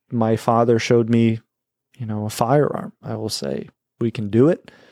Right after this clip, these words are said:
within the, the bounds of the, the local laws and codes, and, uh, we will do it together, and we will enjoy this." And man, I,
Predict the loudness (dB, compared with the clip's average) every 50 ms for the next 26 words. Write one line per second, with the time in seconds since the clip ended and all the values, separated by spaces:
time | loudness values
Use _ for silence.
0 | _ _ _ _ -8 -4 0 2 2 2 2 2 2 4 4 4 2 0 -2 _
1 | -18 -20 _ _ _ _ _ -8 -8 -2 0 0 2 2 2 2 2 2 2 0
2 | 0 0 0 0 -4 -10 -16 _ _ _ _ _ _ -6 -4 -4 -6 -8 -12 _
3 | _ -4 -2 -2 0 2 2 2 2 2 2 2 2 2 0 -6 -10 _ -2 0
4 | 2 2 4 4 2 2 0 -2 -6 -8 -8 -10 -10 -4 0 4 4 4 4 4
5 | 0 -2 -6 -12 -14 _ _ _ _ _ _ _ _ _ _ -6 -6 -2 0 2
6 | 4 4 4 2 2 0 0 0 0 0 0 2 2 2 2 2 -2 -4 -2 0
7 | 0 0 0 -4 -10 -14 -16 _ _ _ _ _ _ _ -12 -8 -8 -6 -6 -4
8 | 0 0 2 2 2 0 -2 -2 -4 -6 -8 -4 -2 0 0 0 0 -2 -4 -8
9 | -10 -10 -12 -12 -14 -16 -20 -20 _ _ _ _ _ _ _ _ -4 -2 -2 -2
10 | -2 -4 -4 -2 -2 -2 -2